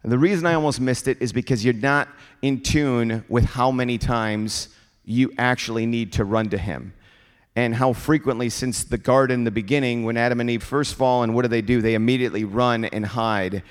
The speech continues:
And that plot line has continued all throughout our God story, where men and women like you and I, who are made in his image, delighted and welcome to his presence, when we flop or fail or mess up,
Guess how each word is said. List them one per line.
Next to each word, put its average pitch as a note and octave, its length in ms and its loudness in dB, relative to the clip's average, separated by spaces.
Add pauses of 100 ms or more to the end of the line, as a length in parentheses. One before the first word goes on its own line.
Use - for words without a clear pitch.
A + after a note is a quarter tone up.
(300)
And A#2+ 240 2
that B2+ 260 2 (200)
plot C3+ 340 0
line A#2+ 260 -2
has A#2 320 -2
continued A#2 540 -2
all A#2 280 0
throughout A2 640 0 (580)
our A#2 140 4
God A2 320 0
story, F#2 640 -4 (420)
where A2+ 140 0
men C3 180 2
and C3 140 0
women B2+ 320 0
like A#2+ 260 0
you B2+ 140 0
and A#2 120 0
I, A#2 200 2
who A2 140 0
are A2 60 0
made B2 260 2
in B2+ 80 -2
his A2 180 -2
image, A2+ 400 -2
delighted B2 500 0
and A#2+ 200 -2
welcome B2 480 0
to B2 120 -2
his A2 140 -2
presence, A#2 720 -2
when D3 420 0
we C3+ 140 0
flop C#3 540 0
or A#2+ 140 2
fail B2+ 480 0
or G#2 80 2
mess A2 380 -2
up, - 340 0